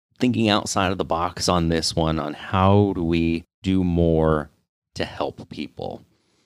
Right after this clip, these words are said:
And one of the reasons I love this idea so much is that you don't have to be an existing customer of Bolton e-bikes to take advantage of this. You could have a Rad Power bike,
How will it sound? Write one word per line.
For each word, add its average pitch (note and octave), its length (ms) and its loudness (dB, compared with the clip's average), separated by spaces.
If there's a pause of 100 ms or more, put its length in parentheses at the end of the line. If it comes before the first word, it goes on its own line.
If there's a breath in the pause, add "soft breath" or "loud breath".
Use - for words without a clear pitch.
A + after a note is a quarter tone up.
(160)
And F2 640 2
one C#3+ 200 2
of E3 40 0
the E3 80 2
reasons B2 340 0 (120)
I G#2 600 0 (540)
love G2 380 0
this G2 160 -4
idea E2+ 300 -4
so - 240 -2
much F2+ 640 0 (200)
is G#2 140 -4
that G#2 100 0
you A#2+ 140 0
don't G3 200 -2
have - 420 -4
to G#3 100 -2
be F2 440 2 (420)
an F#2 120 -2
existing F#2 560 -2
customer E3+ 600 -2 (220)
of F2+ 260 -2
Bolton E2+ 360 0
e-bikes B2+ 600 -2 (440)
to G#2+ 100 -2
take G2+ 220 0
advantage D#2 960 -4 (160)
of - 300 -4
this. - 440 -8 (180)
You F#2 140 -6
could E2+ 140 -2
have D#2 200 -2
a E2 60 2
Rad E2 300 2
Power A#2 240 2
bike, C3 380 0